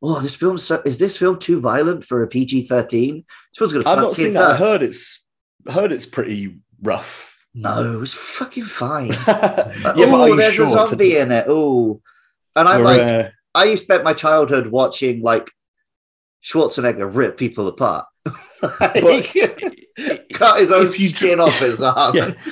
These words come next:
Speaker 2: but if you draw a line from the stuff that you were supposed to be watching,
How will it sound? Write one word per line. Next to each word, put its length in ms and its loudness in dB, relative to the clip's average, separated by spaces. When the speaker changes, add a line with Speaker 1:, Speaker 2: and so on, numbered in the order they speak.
Speaker 2:
but 100 4
if 140 2
you 80 0
draw 380 4
a 40 4
line 640 0
from 340 0
the 100 0
stuff 300 -4
that 120 -6
you 180 -8
were 80 -4
supposed 600 -6
to 60 -12
be 140 -16
watching, 540 -16